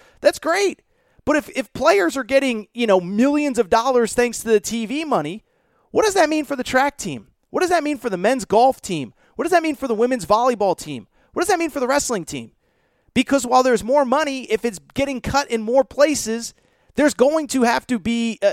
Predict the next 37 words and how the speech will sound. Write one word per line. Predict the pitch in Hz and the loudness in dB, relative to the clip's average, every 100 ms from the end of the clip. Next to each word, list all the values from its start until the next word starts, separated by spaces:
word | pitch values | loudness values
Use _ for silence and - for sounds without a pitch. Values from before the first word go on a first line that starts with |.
| - | -2
you | 220 220 | -2 2
know, | 196 | 0
things | - - 277 277 196 | 0 -4 -2 -4 2
that | 233 214 | 4 4
are, | 202 | 4
are, | 196 196 190 | 4 4 4
are | 185 | 2
lost | 170 156 247 254 - - | 2 4 4 4 -2 -6
in | 208 190 | -4 -4
the | 170 | -4
process. | 220 294 262 - 113 - _ _ _ _ _ _ - | 0 0 0 -4 -8 -12 _ _ _ _ _ _ -4
And | 254 | -2
so | - 269 | 0 -4
for | 247 | -2
the | 240 | -4
millionth | 226 269 277 254 | 0 0 0 -6
time, | - 254 247 131 _ _ _ _ - | -6 -6 -6 -10 _ _ _ _ -6
I'm | 277 370 | -4 -2
not | 320 247 - | 0 0 -2
saying | - 269 294 185 170 - _ | -2 -2 -2 -4 -8 -16 _
that | 214 208 | 0 0
we | 240 233 | -2 -4
shouldn't | 254 254 240 | -4 -4 -4
give | 180 185 | -2 -2
the | 208 | -2
players | - 180 180 196 | -2 0 0 -2
a | |
cut | - 165 | -4 -2
of | 185 | -2
the | 196 | -6
pie. | - 403 - _ _ _ - | -8 -10 -12 _ _ _ -2
Now, | 190 | 4
I'd | 285 - | 4 2
prefer, | 220 - 392 349 | -4 0 0 0
to | - | -4
be | 220 233 | -4 -4
clear, | - 381 330 330 | -4 -2 -2 -6